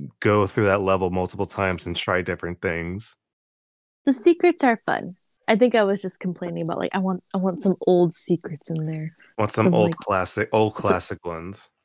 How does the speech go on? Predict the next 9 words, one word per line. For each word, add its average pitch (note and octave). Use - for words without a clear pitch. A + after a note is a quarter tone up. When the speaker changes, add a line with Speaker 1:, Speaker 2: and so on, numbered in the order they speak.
Speaker 2:
I F#3+
want F#3+
Pikachu F#3
to E3+
be F3+
abducted E3+
by F3+
a E3+
Zubat E3